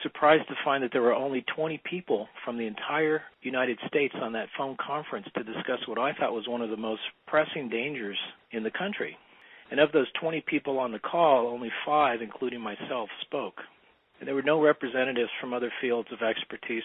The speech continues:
such as real estate, uh, the insurance industry, the mortgage industry. There was nobody on the line from local business communities or local agricultural business.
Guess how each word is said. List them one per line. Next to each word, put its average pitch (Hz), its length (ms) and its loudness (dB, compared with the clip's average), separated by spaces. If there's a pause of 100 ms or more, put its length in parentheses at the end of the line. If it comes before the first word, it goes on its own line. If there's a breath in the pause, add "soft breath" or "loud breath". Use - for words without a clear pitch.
such 117 180 -2
as 107 140 -12
real 117 240 -2
estate, 113 520 0 (480 soft breath)
uh, 117 260 0
the 113 140 -2
insurance 120 540 2
industry, 113 600 -2 (400)
the 101 60 -8
mortgage 127 500 2
industry. 135 640 -2 (880 soft breath)
There 127 80 -6
was 120 160 -6
nobody 139 320 2
on 127 100 4
the 120 60 -2
line 120 420 0
from 117 340 -4
local 139 320 2
business 123 420 -4
communities 127 560 -2 (340)
or 123 120 -2
local 120 360 0 (100)
agricultural 139 560 -2
business. 123 380 -6